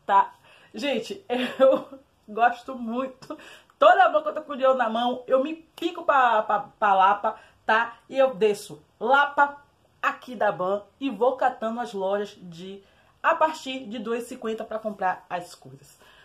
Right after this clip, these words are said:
O que eu vou mostrar aqui a vocês, a maioria das coisas eu comprei numa loja só. Algumas eu comprei na, na esquina, outras eu comprei na Narciso e uma eu comprei no Açaí,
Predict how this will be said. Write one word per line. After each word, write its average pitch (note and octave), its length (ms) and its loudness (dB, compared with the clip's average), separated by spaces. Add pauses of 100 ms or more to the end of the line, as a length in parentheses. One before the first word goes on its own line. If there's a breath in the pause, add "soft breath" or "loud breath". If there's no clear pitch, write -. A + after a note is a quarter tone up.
(300 soft breath)
O E4+ 100 -10
que G#4+ 80 2
eu G4+ 60 2
vou G4 100 2
mostrar F4 260 2
aqui D4 140 -4
a C4+ 60 0
vocês, A#3+ 640 -6 (240)
a G3 100 0
maioria C4 360 0
das B3 160 -2
coisas A3 200 -4
eu G#3+ 40 -8
comprei G3+ 260 -6
numa A3+ 180 -4
loja G3+ 300 0
só. F#3 440 -4 (560 soft breath)
Algumas C4 540 0
eu B3+ 80 2
comprei G3+ 640 -4 (920)
na, G#3 260 0
na A3+ 160 -2
esquina, B3 640 -6 (480 soft breath)
outras C#4+ 380 4
eu C4 120 4
comprei G#3+ 720 -2
na G#3+ 300 -4
Narciso A3+ 720 -4 (420)
e C#4+ 160 -6
uma B3+ 220 -2
eu B3+ 100 2
comprei B3+ 300 -4
no A#3+ 140 -4
Açaí, A#3 440 -2